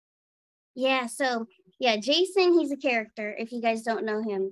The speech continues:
for the new viewers that you'll have. <laughs> Um, he's a character. He does try to run the whole show, which is fine. I don't care. <laughs> But we have a great little, uh,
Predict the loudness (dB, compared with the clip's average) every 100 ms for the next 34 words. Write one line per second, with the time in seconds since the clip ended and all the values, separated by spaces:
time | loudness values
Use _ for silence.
0 | -2 -2 2 2 2 -2 -2 -4 -4 -6
1 | -8 -6 -6 -2 -4 -2 -4 -4 -10 _
2 | 0 0 -4 -20 -20 _ _ 2 4 2
3 | 0 -2 -2 -2 -2 -4 -4 -4 -4 0
4 | 0 0 -4 -2 -2 -4 -6 -6 -4 -2
5 | 0 -2 -4 -4 -6 -6 -4 -2 -2 -4
6 | -6 _ 2 2 2 -2 -2 -2 0 0
7 | 0 -2 -2 -6 _ -20 _ _ _ _
8 | 2 2 -4 _ 0 0 -12 -20 _ _
9 | _ 4 6 4 0 2 4 4 2 2
10 | 2 2 0 -2 0 -2 -4 -2 -2 -2